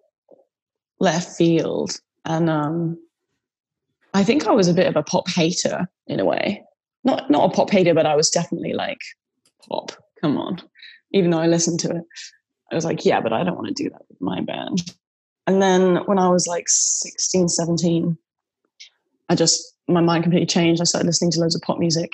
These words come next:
And then I wrote a song, um,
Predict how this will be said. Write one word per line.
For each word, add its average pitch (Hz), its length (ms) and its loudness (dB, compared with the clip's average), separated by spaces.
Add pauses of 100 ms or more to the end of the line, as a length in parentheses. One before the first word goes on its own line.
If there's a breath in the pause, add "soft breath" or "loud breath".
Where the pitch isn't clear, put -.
And 170 100 0
then 165 240 0 (520 loud breath)
I 190 40 2
wrote 185 260 4
a 185 60 2
song, 170 560 2 (260)
um, 165 440 -2